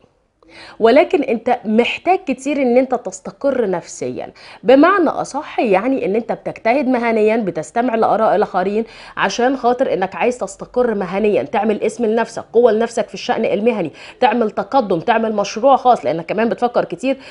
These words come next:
في مشاريع خاصة، بتفكر كتير في مشاريع متعلقة بثقافات مختلفة، يعني ممكن يكون عندك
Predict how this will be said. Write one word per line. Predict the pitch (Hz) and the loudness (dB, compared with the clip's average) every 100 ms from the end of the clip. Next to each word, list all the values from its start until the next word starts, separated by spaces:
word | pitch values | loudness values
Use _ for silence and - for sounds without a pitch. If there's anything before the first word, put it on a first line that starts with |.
| - | -20
في | - 220 | -2 2
مشاريع | 196 190 196 254 | 4 2 0 2
خاصة، | 247 226 240 233 | 2 0 0 0
بتفكر | 220 240 240 185 | 0 -2 -2 -2
كتير | 185 175 247 | -4 -4 -4
في | 247 240 | -2 -2
مشاريع | 208 - 202 208 | -2 0 0 0
متعلقة | 196 190 147 165 247 254 | -2 -6 -4 0 0 -2
بثقافات | 196 185 190 165 240 277 | -4 -6 -6 -4 -4 -2
مختلفة، | 254 - 226 226 233 | -4 -2 0 0 2
يعني | 220 160 | 2 0
ممكن | 175 226 226 | -2 -2 -4
يكون | 170 202 247 | -4 0 0
عندك | 208 220 214 | 0 0 -2